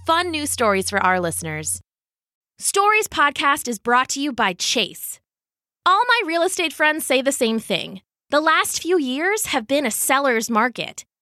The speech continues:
So how does someone like me looking to buy their first home stand out and get taken seriously?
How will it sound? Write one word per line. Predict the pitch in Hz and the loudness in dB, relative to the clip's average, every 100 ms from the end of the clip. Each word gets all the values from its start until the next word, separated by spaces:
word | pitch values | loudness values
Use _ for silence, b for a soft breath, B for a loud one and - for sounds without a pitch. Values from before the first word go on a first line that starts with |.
| _ _ | _ _
So | - 440 | 0 4
how | 392 | 4
does | 381 415 | 2 2
someone | - 381 381 | 2 4 4
like | 320 294 | 2 0
me | 320 427 370 | 0 0 2
looking | 247 277 302 | 0 0 0
to | 294 | -2
buy | 247 247 262 | 0 2 2
their | 269 262 | 2 0
first | - 277 - | 2 0 0
home | - 392 247 | 0 0 0
stand | 226 - 277 294 | -2 0 0 2
out | 349 370 - | 2 2 0
and | 233 | -2
get | 262 | -2
taken | - 311 302 | -2 -4 -4
seriously? | - 370 453 180 - 185 180 | 0 2 2 0 -4 -4 -6